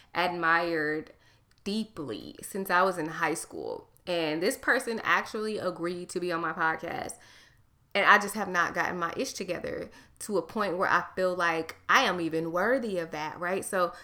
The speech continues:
that's another podcast episode. It's just, like, feeling worthy of the blessings that are available to you, because a lot of times we self-sabotage, and I have a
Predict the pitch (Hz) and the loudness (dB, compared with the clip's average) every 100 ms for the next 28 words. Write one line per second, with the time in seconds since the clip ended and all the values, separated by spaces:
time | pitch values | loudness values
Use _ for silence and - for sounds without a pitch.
0 | - 247 - 320 269 285 220 170 156 160 | 0 2 2 2 2 2 2 2 2 -2
1 | 160 160 170 - 165 160 160 - - _ | -4 -6 -8 -4 0 0 -2 -8 -20 _
2 | _ _ - 220 190 208 202 208 175 - | _ _ -6 -2 0 0 0 2 0 2
3 | 196 202 196 165 160 202 202 180 170 165 | 2 2 0 2 4 4 2 -2 -4 -8
4 | - - - - - 175 180 170 175 180 | -12 -20 -20 -8 4 6 6 4 2 2
5 | 170 175 208 190 175 170 170 165 160 160 | 6 4 4 -4 -2 0 2 2 2 2
6 | 180 175 117 - 104 107 - 165 175 151 | 2 2 -2 -8 -8 -8 -8 -8 -6 -4
7 | 139 160 170 170 160 160 165 - 180 170 | 0 2 2 0 -2 -2 -4 -10 -10 -6
8 | 160 147 - 143 147 160 - - - 151 | -2 -2 -2 -4 -4 -4 -4 -4 -6 -4
9 | 170 170 165 160 - 139 139 139 | -2 0 0 0 -4 -4 -4 -4